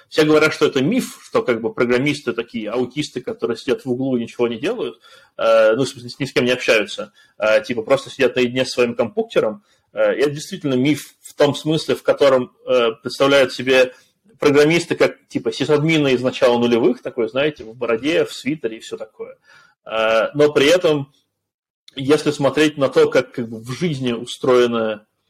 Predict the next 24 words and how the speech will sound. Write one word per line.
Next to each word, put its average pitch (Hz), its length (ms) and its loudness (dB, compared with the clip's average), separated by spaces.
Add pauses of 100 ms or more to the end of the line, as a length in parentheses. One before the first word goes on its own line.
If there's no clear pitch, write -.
(360)
э, 101 220 -12 (420)
че-, 127 160 0
человеческие 151 640 2
жизненные 143 360 0
повадки 135 400 4
у 113 60 0
программистов, 127 600 -2
они 143 160 0
часто, 131 640 2 (380)
ну, - 120 0
как 123 220 0
бы, 110 360 2 (300)
более 175 640 4 (200)
в 147 140 -4
аутическом 160 500 2
спектре 127 400 -2
находятся, 131 540 -2
чем 120 220 0
у - 20 2
остальных 113 540 -4 (100)
людей, 107 380 -6
на 117 140 -10
мой 107 160 -8
взгляд. 101 360 -6